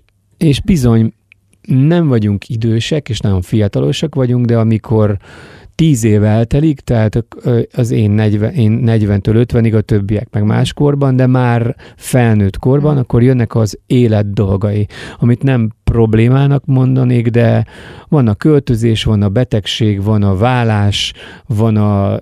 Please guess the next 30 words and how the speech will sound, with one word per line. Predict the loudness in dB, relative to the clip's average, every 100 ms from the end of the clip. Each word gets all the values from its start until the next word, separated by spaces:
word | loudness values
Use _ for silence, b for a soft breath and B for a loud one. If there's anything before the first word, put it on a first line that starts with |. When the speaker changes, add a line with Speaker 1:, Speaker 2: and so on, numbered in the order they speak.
| -4
Speaker 1:
összekülönböztem | -4 -4 -2 0 2 0 -2 -6 -8 -10 -10 -6 -2 0 2 0 -2 -2 0
a | 2
házastársammal, | 2 0 -2 -4 -2 -2 -2 -2 0 0 0 -2 -4 B B B
stb. | -4 -2 -2 -4
stb. | -2 -2 -2 -2 -2 0
Itt | 0 0 -2 -4
fáj, | -2 2 2
ott | 0 -2
fáj, | -2 -2
kórházban | 0 0 2 2 0 0
van | 0
az | 0 0
anyukám, | -2 -2 -2
meghalt | -2 -2 -2 0 0
az | 0
anyukám, | -2 -2 -2 -2 -2
meghalt | -2 -2 -2 -2
az | 0
apukám, | -2 -2 -4 -2 -2 -2 B B B B B _
és | -2 0
ezeket | 0 0 0 -2 -2 -6 -18 _ _ _ _
mi | 2 4
megéljük | 2 2 2 2 2 0
és | 0 0
segítjük | 0 0 -2 -2 -2
a | 0
másikat. | 2 2 0 -2 -6 -4 -4
Speaker 2:
Mhm. | 0
Speaker 1:
Tehát | 0 2
ez, | 0 -4